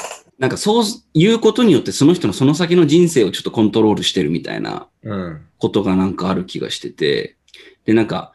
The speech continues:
Speaker 1: アニャが前言ってたさ、
Speaker 2: うん。
Speaker 1: あの、心理学の本読んだみたいな話し-、してたじゃん。
Speaker 2: うん。
Speaker 1: で、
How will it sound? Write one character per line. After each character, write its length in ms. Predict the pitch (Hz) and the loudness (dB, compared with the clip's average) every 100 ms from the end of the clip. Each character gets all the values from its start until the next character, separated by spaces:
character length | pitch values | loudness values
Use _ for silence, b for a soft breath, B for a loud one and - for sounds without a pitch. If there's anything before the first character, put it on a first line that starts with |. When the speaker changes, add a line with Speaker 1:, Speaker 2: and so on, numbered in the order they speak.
| _ | _
Speaker 1:
ア 140 | 131 | 0
ニ 80 | 190 | 2
ャ 80 | 156 | 2
が 100 | 101 | 2
前 220 | 101 101 | 2 0
言 80 | 95 | -2
っ 40 | |
て 140 | - 101 | -4 -4
た 140 | 82 | -4
さ、 440 | - 90 60 - _ - | -4 -4 -4 -8 _ -10
Speaker 2:
う 100 | 104 | -4
ん。 80 | 95 | 2
Speaker 1:
あ 60 | |
の、 540 | 95 92 92 90 80 - _ _ | 2 4 2 2 0 -6 _ _
心 400 | - - 156 160 | -4 2 4 6
理 140 | 170 | 6
学 240 | 160 - 98 | 4 2 2
の 120 | 92 | 0
本 240 | 92 151 | 2 4
読 180 | 120 104 | 6 4
ん 60 | 101 | 4
だ 120 | 90 | 2
み 120 | 87 | 0
た 100 | 87 | -2
い 40 | 90 | -2
な 80 | |
話 400 | 92 90 92 - | 0 0 0 -4
し-、 240 | 92 - - | -6 -10 -10
し 100 | - | -2
て 120 | 104 | -2
た 80 | 87 | 0
じ 100 | 82 | -4
ゃ 40 | |
ん。 100 | - - - | -10 -18 -6
Speaker 2:
う 100 | 127 | -2
ん。 200 | 98 b b b b | -2 b b b b
Speaker 1:
で、 380 | - 156 139 - | 0 2 2 -2